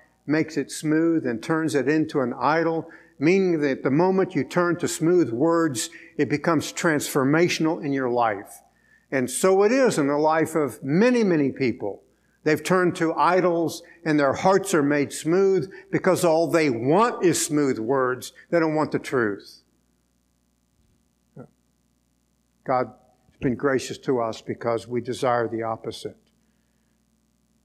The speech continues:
It's a poignant application to the American church. We've drifted away, come to look like Israel, doing the same thing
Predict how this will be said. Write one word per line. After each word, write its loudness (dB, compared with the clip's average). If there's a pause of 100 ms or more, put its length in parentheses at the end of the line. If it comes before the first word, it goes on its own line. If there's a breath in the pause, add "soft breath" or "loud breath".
(920)
It's -4
a 0
poignant 4
application 2
to 0
the -2
American -4
church. -12 (1700)
We've -2
drifted 0
away, -4 (1000)
come 0
to -2
look -2
like -4
Israel, -6 (3250)
doing 2
the -2
same 0
thing -4